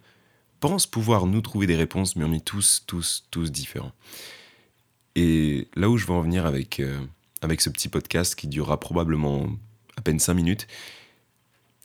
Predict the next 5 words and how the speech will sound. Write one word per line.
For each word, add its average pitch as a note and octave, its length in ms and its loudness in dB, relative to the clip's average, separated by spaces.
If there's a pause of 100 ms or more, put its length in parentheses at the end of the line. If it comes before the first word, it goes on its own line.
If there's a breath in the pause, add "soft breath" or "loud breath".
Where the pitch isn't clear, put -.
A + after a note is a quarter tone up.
(300)
c'est G2 160 2
que F2 300 2 (1120)
tu G#2 200 4
as, D2+ 120 4 (160)
tu, - 300 0